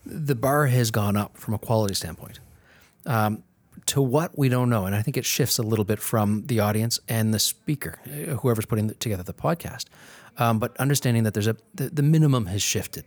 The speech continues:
the bar is raised, and it's gonna continue to probably raise and, and change as well. Um,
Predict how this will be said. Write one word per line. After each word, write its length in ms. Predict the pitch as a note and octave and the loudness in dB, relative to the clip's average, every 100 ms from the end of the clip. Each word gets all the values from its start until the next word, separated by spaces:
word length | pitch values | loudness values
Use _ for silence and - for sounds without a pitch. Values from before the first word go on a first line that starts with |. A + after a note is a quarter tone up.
| - | -14
the 60 | G2 | -4
bar 300 | G#2+ A#2+ A#2 | 0 2 2
is 320 | A2 - - _ A#2+ | 2 0 -2 _ -4
raised, 440 | G2 E2+ G#2+ - - - - - | -4 -4 -10 -16 -18 -20 -10 0
and 140 | B2 | 0
it's 100 | A#2+ | 2
gonna 200 | - A#2 | 0 0
continue 540 | - A2+ A2+ G#2 G2+ | 0 -2 0 0 0
to 180 | G2 - | -2 -8
probably 480 | - A#2+ A2 G2 G2 | -2 0 2 2 -2
raise 440 | G2+ C3+ G#2 F#2 | -2 -2 -2 -2
and, 160 | G2 G2+ B2 | -4 -4 -6
and 100 | G#2+ | -4
change 280 | G#2 F#2+ | -4 -4
as 140 | F#2+ - | -6 -4
well. 240 | D2 - - - - - - | -4 -4 -10 -20 -20 -8 0
Um, 280 | A2+ A2 | 0 0